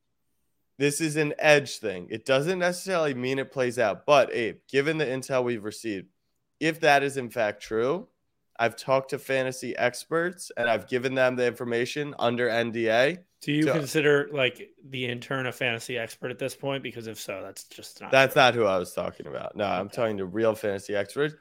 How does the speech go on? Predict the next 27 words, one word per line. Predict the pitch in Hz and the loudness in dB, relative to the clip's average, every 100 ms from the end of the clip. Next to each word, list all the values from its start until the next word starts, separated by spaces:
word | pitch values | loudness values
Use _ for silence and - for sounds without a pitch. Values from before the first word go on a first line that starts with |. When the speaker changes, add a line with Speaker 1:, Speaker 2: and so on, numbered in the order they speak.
| _ _ _ _ - | _ _ _ _ 4
Speaker 1:
They | 147 | 4
said | 156 180 170 143 | 6 4 4 4
they | 131 | 2
would, | 127 131 - | 2 -2 0
if | 135 98 | 0 4
that's | 123 131 151 - - _ | 8 8 6 -4 -16 _
accurate, | 131 135 - 104 90 73 - _ _ _ - | 4 4 2 -4 -4 -6 -10 _ _ _ -8
they | 113 | -6
said | - 120 110 | 2 0 0
he | 120 | -6
should | - 110 | -6 -6
be | 113 | -4
the | 101 | -6
second | - - 139 123 - 151 156 156 - | -10 -4 -2 -2 0 -2 -2 -8 -2
player | 127 110 95 92 85 _ | 2 4 2 -2 -6 _
off | 104 98 - | -2 0 -2
the | |
board | 90 76 57 - _ _ _ _ _ _ _ _ 95 | -10 -10 -12 -14 _ _ _ _ _ _ _ _ -6
after | 95 - 92 | -6 -6 -10
McCaffrey. | 90 85 - - - - _ _ _ _ | -8 -8 -10 -12 -20 -20 _ _ _ _
Speaker 2:
And | 143 120 | -6 0
where | 127 131 | 4 4
is | 127 | 4
he | 139 | 0
mocking | 123 117 113 113 104 | 2 2 2 -2 -6
right | 98 107 | -6 -8
now? | 95 104 | -14 -16